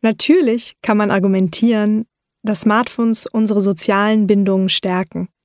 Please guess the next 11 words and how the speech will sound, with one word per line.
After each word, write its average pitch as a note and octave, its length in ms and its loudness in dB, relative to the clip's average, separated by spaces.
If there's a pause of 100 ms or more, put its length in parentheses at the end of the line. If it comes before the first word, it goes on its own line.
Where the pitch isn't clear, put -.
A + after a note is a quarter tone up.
(1000)
Schließlich C4+ 440 0
wurden C#4 300 0
sie C4+ 280 2 (220)
ursprünglich A3+ 840 -2
als G#3 140 -2
soziales A#3 460 0
Werkzeug G3+ 480 -2
entwickelt, G3 500 -4 (480)
um A3+ 120 -2
unsere A3+ 220 2
Kommunikation A3 1000 0